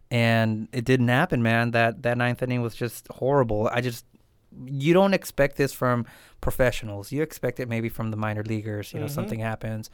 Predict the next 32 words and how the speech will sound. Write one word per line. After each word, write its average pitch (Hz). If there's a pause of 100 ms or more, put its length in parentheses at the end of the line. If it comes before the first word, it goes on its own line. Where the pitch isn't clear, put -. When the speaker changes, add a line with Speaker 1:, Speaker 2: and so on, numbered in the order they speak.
(520)
Speaker 1:
This 131
was 123
just - (460)
a 139
debacle 120
as 104
soon 117
as 113
that 113
Stassi 117
throw 120
went 117
over, 117
and 110
it 117
was 117
just 120
horrible. 107 (480)
Uh, 113 (320)
if, 131
if 127
I 123
do, 123 (200)
I -
wanna 120
say 120
I 123
didn't 123
watch 120
that 120
last 117
part. 127